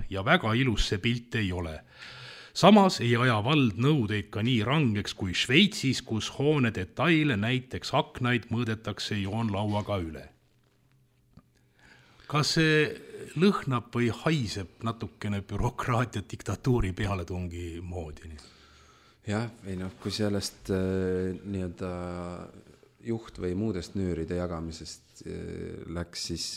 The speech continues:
Speaker 2: või noh, jutt oli, siis, siis, siis tõepoolest, et seda nööri võiks nagu jagada siis juba hulgi, et, et, äh, see on ikkagi, noh,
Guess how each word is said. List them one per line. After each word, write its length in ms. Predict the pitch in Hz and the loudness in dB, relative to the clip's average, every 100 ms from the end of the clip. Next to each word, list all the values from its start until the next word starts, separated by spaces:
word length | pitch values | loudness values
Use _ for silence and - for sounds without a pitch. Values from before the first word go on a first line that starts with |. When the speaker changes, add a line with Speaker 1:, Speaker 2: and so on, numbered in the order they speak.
| - | -10
Speaker 2:
või 200 | 85 82 | -8 -6
noh, 100 | 85 - | -6 -6
jutt 340 | 90 90 - 80 | -6 -6 -8 -8
oli, 120 | 80 | -8
siis, 240 | 78 82 - - | -8 -10 -10 -10
siis, 240 | 87 82 - - | -10 -10 -12 -14
siis 180 | - - | -16 -8
tõepoolest, 580 | 87 92 90 78 - | -6 -2 -4 -4 -10
et 140 | - - | -16 -12
seda 160 | 82 85 | -8 -6
nööri 280 | 90 82 80 | -4 -4 -4
võiks 220 | 78 - - | -8 -12 -12
nagu 240 | 78 80 80 - - - - _ - | -10 -10 -10 -16 -20 -20 -20 _ -8
jagada 380 | 90 80 78 80 | -6 -4 -6 -10
siis 200 | 78 78 | -10 -10
juba 160 | 78 78 | -8 -4
hulgi, 400 | 95 92 78 73 | -2 -2 -6 -10
et, 280 | 69 - _ _ - - - - _ - - | -14 -20 _ _ -20 -20 -20 -20 _ -18 -16
et, 260 | - - - | -8 0 0
äh, 260 | 76 76 76 | 0 -6 -8
see 180 | - 95 | -6 -2
on 160 | 85 | -2
ikkagi, 340 | 82 80 80 78 78 78 | -2 -4 -4 -4 -4 -6
noh, 180 | 80 | -8